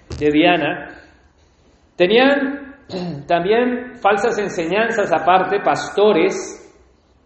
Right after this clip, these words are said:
que estaban en Efeso, que habían, se había conocido el evangelio y se habían desviado y estaban esos falsos apóstoles.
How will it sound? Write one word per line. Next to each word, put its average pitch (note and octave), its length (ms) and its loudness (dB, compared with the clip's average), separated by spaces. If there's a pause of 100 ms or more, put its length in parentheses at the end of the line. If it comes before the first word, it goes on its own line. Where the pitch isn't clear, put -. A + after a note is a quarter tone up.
(260)
que - 80 -4
estaban A#3 540 0
en E3+ 100 -2
Efeso, D#3+ 560 -4
que D3+ 100 -4
habían, F3+ 720 -2
se - 160 -6
había F3 260 0
conocido G#3 920 0
el F#3 140 -4
evangelio G3 440 -2
y G3+ 40 0
se E3+ 180 -2
habían F3+ 320 0
desviado F3+ 580 2
y F3+ 60 2
estaban E3 360 0
esos E3+ 240 -6
falsos E3+ 360 0
apóstoles. E3+ 640 -2